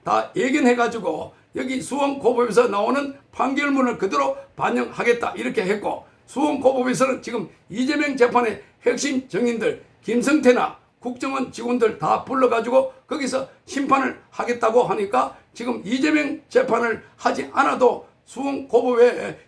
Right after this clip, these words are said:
이하영 재판을 가지고 이재명을 바로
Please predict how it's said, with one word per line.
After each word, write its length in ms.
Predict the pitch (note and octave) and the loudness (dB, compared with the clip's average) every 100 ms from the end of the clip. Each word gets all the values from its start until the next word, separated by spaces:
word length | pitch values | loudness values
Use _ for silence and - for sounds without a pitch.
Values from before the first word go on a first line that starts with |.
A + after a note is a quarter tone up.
| _ - | _ -16
이하영 540 | F#3+ B3+ A3+ C#4 C#4 | -6 -2 0 -2 -2
재판을 480 | B3 C4 A3+ A#3+ - | 0 0 2 0 -2
가지고 600 | F#3 G#3 G#3+ C4 C4 - - - | -4 -6 2 4 4 0 -16 -18
이재명을 640 | G#3 C#4 C#4+ C4+ A#3+ - | -10 -4 -4 -4 -6 -10
바로 400 | - - B3 - | 0 4 4 2